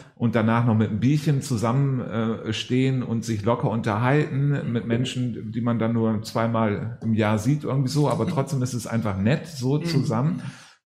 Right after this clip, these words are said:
Speaker 1: Ähm, das hat man in der Bremenliga s-,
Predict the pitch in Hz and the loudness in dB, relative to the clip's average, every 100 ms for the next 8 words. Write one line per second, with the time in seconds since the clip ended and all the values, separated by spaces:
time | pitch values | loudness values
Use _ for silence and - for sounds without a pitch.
0 | - 120 127 135 135 - _ _ _ _ | -4 0 2 0 -4 -14 _ _ _ _
1 | _ _ _ - 110 156 151 147 143 139 | _ _ _ -10 -2 -2 2 2 4 2
2 | - 143 151 139 135 131 120 - - 110 | 2 4 4 4 4 2 0 -4 -10 -6
3 | 101 | -6